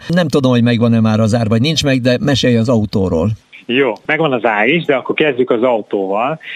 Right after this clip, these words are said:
Speaker 2: Ami kikerül, az a következő, és most egy picit ilyen negatív irányba megyünk el, de aztán utána összefoglaljuk, hogy,
Speaker 1: És az
Speaker 2: mi
Speaker 1: ára lesz
Speaker 2: miért jó,
Speaker 1: pozitív.
Speaker 2: és igen,
Speaker 1: Ja.
Speaker 2: én őszintén azt hiszem, hogy ez pozitív
Speaker 1: Na,
Speaker 2: lépés.
Speaker 1: akkor fülelünk.
Speaker 2: Ami kikerült, az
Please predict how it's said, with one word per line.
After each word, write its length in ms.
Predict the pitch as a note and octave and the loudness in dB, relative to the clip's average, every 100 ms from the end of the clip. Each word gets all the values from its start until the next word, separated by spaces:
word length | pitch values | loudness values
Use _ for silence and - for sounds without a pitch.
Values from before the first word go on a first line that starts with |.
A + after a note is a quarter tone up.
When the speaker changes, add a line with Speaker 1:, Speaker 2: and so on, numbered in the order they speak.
| - A2+ | -12 -4
Speaker 2:
Ami 420 | E3 G3 F3 A#2+ | -2 0 -2 -4
kikerül, 600 | - D#3 - A#2 B2+ F3+ | -4 -4 -2 0 0 0
az 200 | E3+ C3+ | -2 -2
a 60 | B2 | -4
következő, 720 | - C3 G#2+ - G#2 G2+ F3 | -2 0 -2 -4 -6 -2 -2
és 140 | G#3 G#3+ | -2 -2
most 180 | G3+ F#3 | -4 -4
egy 60 | F3 | -4
picit 260 | A#3 G#3 | -4 -2
ilyen 140 | F3+ E3+ | -2 -2
negatív 460 | F3+ D#3 - C#3 | -2 -2 -4 -2
irányba 400 | C3 C3 B2 A#2 | -2 -2 -2 -4
megyünk 380 | A2+ A#2 A2+ G#2+ | -4 -6 -6 -4
el, 180 | F3+ A3 | -2 -2
de 100 | F#3 | -4
aztán 280 | D3 D#3+ D#3+ | -4 -6 -4
utána 340 | D#3 C#3 B2 | -4 -4 -2
összefoglaljuk, 840 | B2 - - - G#2+ G#2+ G#2+ B2 D#3 | -6 -6 -10 -8 -6 -2 -2 -2 -4
hogy, 200 | B2 A2+ | -4 -4
Speaker 1:
És 220 | A#2+ A#2 D3 | -2 -2 0
az 100 | C#3 | 0
Speaker 2:
mi 60 | |
Speaker 1:
ára 180 | D3 C#3 | 2 2
lesz 200 | B2+ B2 | 0 0
Speaker 2:
miért 160 | C#3 B2+ | 0 0
jó, 60 | |
Speaker 1:
pozitív. 220 | A#2+ G#2 G#2 G#2 - | 0 -2 -4 -6 -2
Speaker 2:
és 100 | F3 | 0
igen, 260 | B2 A#2+ A#2+ | 0 -2 -2
Speaker 1:
Ja. 80 | E3+ | -4
Speaker 2:
én 140 | E3 | -2
őszintén 480 | F#3 E3+ D#3+ C3+ C#3 | -4 -4 -6 -4 -4
azt 200 | C3 - | -4 -4
hiszem, 400 | C#3+ C3 B2+ A2+ | -8 -4 -6 -4
hogy 180 | A2 A2+ | -4 -6
ez 100 | G#2+ | -6
pozitív 480 | - A#2 G#2+ - G#2 | -4 -4 -4 -6 -2
Speaker 1:
Na, 140 | B2 A#2 | 0 0
Speaker 2:
lépés. 200 | A#2+ D3+ | 0 -2
Speaker 1:
akkor 140 | A#2+ | -2
fülelünk. 560 | - A#2+ G2+ G#2+ G#2 - A#3+ G3 D3 C3+ C3 B2+ | 0 0 0 0 -4 -6 -12 -8 -2 0 0 -2
Speaker 2:
Ami 240 | C3+ C3 | -4 -6
kikerült, 840 | - G3 F#3+ D#3 D3 D#3+ D#3+ D#3+ - | -4 -4 -2 0 0 0 0 -4 -6
az 220 | C3+ | -4